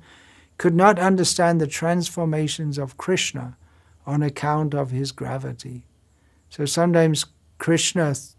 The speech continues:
just thinking about Radha, uh,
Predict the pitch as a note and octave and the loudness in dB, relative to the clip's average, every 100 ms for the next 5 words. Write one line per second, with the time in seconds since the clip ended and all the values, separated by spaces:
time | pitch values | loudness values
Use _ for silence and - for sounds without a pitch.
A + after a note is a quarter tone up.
0 | - E3+ D#3+ - - F#3 F#3+ F#3+ F3+ D3+ | -4 -2 -2 -4 0 4 4 2 0 2
1 | D3 C#3 C3 B2+ B2+ B2 B2 C3 C3+ _ | 2 0 -4 -4 -4 -6 -8 -10 -12 _
2 | _ _ _ _ _ _ _ _ _ _ | _ _ _ _ _ _ _ _ _ _
3 | - - F2 | -20 -16 -14